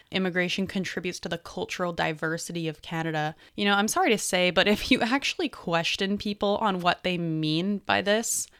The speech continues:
like, what do people mean when they say they want more cultural diversity in their community and they love cultural diversity? A lot of the time, they just mean they really like ethnic cuisine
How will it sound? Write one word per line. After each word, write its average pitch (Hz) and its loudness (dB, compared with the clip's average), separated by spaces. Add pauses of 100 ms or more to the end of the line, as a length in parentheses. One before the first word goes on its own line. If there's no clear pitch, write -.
(160)
like, 175 -2
what 175 0
do 196 -2
people 240 0
mean 226 4
when 175 0
they 170 2
say 170 0
they 165 2
want 170 0
more 165 -2
cultural 175 -6
diversity 160 -6
in 156 -4
their 156 -6
community 160 -4 (300)
and 185 0
they 180 2
love 170 4
cultural - -4
diversity? 160 -4 (140)
A 214 6
lot 202 4
of 262 2
the 302 2
time, 190 0 (240)
they 202 2
just 190 -2
mean 190 0
they 180 2
really 170 0
like 165 -2 (180)
ethnic 170 -2
cuisine 160 -6